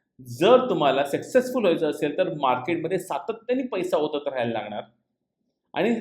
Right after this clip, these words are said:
नुसतं ओतून त्याच्यामध्ये ट्रेडिंग करायचं नाही, त्या शेअरला होल्ड करून, प्रेमाने सारखं होल्ड करून, त्याला आपले गर्लफ्रेंड, बायकोसारखं होल्ड करून आयुष्यभर त्याच्यावर साथ करायची, गर्लफ्रेंडवर आयुष्यभर नाही, बायकोवर सा-, आयुष्यभर करायची तशी, त्याप्रमाणे ते शेअर बरोबर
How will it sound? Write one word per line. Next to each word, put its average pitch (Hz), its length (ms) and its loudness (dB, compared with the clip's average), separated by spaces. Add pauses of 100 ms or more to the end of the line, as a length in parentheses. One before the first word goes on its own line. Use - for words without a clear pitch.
(140)
नुसतं 185 400 6
ओतून 233 640 4
त्याच्यामध्ये 202 380 2
ट्रेडिंग 226 540 4
करायचं 190 320 4
नाही, 190 120 2
त्या 208 140 0
शेअरला 190 400 2
होल्ड 185 460 4
करून, 277 320 4
प्रेमाने 185 520 -2
सारखं 185 340 -2
होल्ड 165 320 -4
करून, 302 380 -2
त्याला 165 160 0
आपले 165 360 -2
गर्लफ्रेंड, 151 520 -6
बायकोसारखं 156 560 -2
होल्ड 156 180 -4
करून 165 160 -8 (300)
आयुष्यभर 285 500 6
त्याच्यावर 175 440 4 (1000)
साथ 143 340 2
करायची, 123 300 0
गर्लफ्रेंडवर 139 420 -2
आयुष्यभर 143 360 0
नाही, 139 180 -2
बायकोवर 170 460 0
सा-, 135 300 -4
आयुष्यभर 131 400 -4
करायची 120 320 -2
तशी, 123 220 -4 (280)
त्याप्रमाणे 156 360 -2
ते 156 80 -2
शेअर 147 220 -2
बरोबर 135 280 -2